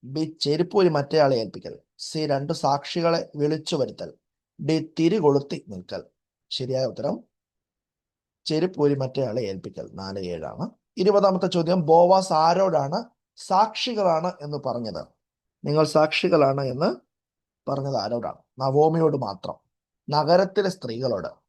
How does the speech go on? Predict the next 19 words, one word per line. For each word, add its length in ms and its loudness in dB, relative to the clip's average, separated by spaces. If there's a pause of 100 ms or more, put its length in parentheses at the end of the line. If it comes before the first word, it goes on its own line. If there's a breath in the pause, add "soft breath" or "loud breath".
(380)
സി, 260 -4
ശ്രേഷ്ഠന്മാരോടും 960 2
മറ്റുള്ളവരോടും. 840 -2
ഡി, 120 2
തന്റെ 540 -2
ബന്ധുക്കളോട്. 880 -4 (920)
ഇവയ്ക്ക് 320 -4
നിങ്ങൾ 220 0
സാക്ഷികളാണ് 1080 2 (160)
എന്ന്, 340 -4 (360)
എന്നതിന് 360 2
നിങ്ങൾ 140 -2
സാക്ഷികളാണ് 640 -2
എന്ന് 200 -4
പറയുന്നത് 560 -2 (500)
ശ്രേഷ്ഠന്മാരോടും 920 0
മറ്റുള്ളവരോടുമാണ്. 880 2
നാല് 240 0
ഒൻപത്. 440 -10